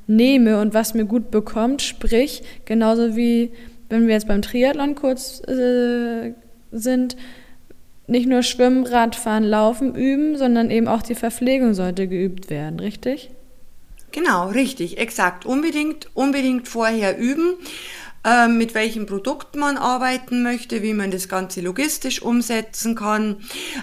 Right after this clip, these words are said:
Speaker 2: äh, wie man das mit dem, mit dem Wasser handelt. Also da schon wirklich ganz konkrete, ähm, Überlegungen anstellen.
Speaker 1: Mhm. Wenn wir jetzt nur da, darüber sprechen,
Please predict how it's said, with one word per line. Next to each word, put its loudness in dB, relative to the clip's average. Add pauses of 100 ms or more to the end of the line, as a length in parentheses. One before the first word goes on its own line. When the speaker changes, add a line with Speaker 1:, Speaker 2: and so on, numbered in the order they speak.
Speaker 2:
äh, 2
wie 0
man 0
das 0
mit -6
dem, -4
mit -4
dem -2
Wasser 0
handelt. 2 (380)
Also 0
da 2
schon 0
wirklich -2
ganz 0
konkrete, -2 (500)
ähm, 4
Überlegungen -2
anstellen. -4 (500)
Speaker 1:
Mhm. 0 (380)
Wenn 2
wir 6
jetzt 0
nur 4
da, 2
darüber 0
sprechen, -2